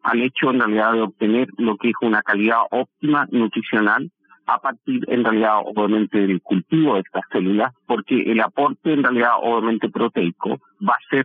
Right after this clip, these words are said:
en realidad, de la misma calidad que, obviamente, el tipo de carne, en realidad, convencional que nosotros estamos, eh, habituados.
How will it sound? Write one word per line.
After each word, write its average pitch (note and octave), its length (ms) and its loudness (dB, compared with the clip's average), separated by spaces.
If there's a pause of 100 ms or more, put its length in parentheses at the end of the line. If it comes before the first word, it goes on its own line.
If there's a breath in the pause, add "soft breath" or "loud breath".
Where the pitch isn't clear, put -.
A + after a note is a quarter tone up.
en A#2+ 160 0
realidad, A2 360 2
de G#2+ 100 0
la G2 80 2
misma A2+ 360 0
calidad G#2 460 0
que, G#2 180 0
obviamente, G2 760 0 (360 loud breath)
el F2 320 -2 (140)
tipo G#2+ 240 0
de F#2 80 -2
carne, G#2 320 2
en F#2+ 120 0
realidad, F2+ 220 0
convencional F#2 720 0
que G#2 120 0
nosotros F#2+ 400 -2
estamos, E2+ 300 -2 (100)
eh, D#2+ 340 0
habituados. F2 600 0